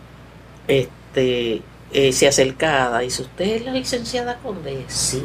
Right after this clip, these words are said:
¿en qué le puedo ayudar?". Y la mira así, le dice, "Yo quiero darle las gracias". Y dice, "¿Pero por qué?". "Porque mi nietecito es gay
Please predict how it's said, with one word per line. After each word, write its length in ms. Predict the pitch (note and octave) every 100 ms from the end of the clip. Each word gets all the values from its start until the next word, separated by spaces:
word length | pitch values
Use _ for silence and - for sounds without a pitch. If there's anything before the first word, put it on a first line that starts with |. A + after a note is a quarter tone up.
| G#3
¿en 80 | G3
qué 120 | F2
le 80 | -
puedo 220 | - F#2
ayudar?". 340 | F2 - D3
Y 80 | C#3+
la 140 | C#3 C#3+
mira 240 | D3+ E3+
así, 180 | F3 -
le 140 | D#3+ -
dice, 320 | - - - - - - - - - - - C3+
"Yo 180 | D#3
quiero 360 | D3+ F#3 F#3 F#3
darle 240 | E3+ F3+
las 180 | F3 E3
gracias". 460 | D#3 C#3+ D#3 - C3
Y 60 |
dice, 240 | B1+ - C3+
"¿Pero 180 | C3+ B2
por 200 | - -
qué?". 200 | - F3+ - - - -
"Porque 240 | E3+ E3+
mi 140 | F3 F3
nietecito 520 | E3 E3 E3 F#3+ A3
es 100 | G#3
gay 340 | D3+ D3 E3